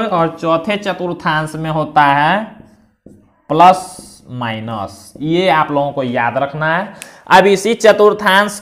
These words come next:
को हमको और डिटेल में इसमें समझना है। अभी निर्देशांक कैसे लिखते हैं, कैसे किसी बिंदु की स्थिति बताएंगे, तो फिर आगे हम लोग देखते हैं। इसको यहाँ से हटाते हैं। तो देखिए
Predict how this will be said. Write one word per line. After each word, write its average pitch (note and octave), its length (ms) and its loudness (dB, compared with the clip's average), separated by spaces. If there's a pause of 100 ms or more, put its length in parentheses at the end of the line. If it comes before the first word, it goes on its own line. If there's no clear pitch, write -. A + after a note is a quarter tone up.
को G3+ 380 6
हमको E3+ 400 4
और E3+ 240 10
डिटेल D3+ 460 -4
में E3 160 -8
इसमें D#3+ 260 -10
समझना D3+ 440 -6
है। E3 160 4
अभी E3+ 180 0 (100)
निर्देशांक C3+ 720 0
कैसे C#3+ 320 2
लिखते D3 320 -4
हैं, D#3 280 -4
कैसे C3 340 0
किसी C#3 340 -6
बिंदु C3+ 300 -6
की C3+ 280 -8
स्थिति C3 360 -10
बताएंगे, D#3 640 -2 (1160)
तो C3+ 120 0
फिर F3 360 -2 (420)
आगे B2+ 220 2
हम D#3+ 160 2
लोग E3+ 140 0
देखते F3 280 -4
हैं। F#3+ 160 -2
इसको D#3 300 -6
यहाँ D3+ 240 -2
से D3 100 -6
हटाते C3 460 -4
हैं। E3+ 280 -8 (3000)
तो D3+ 100 4
देखिए D#3+ 380 4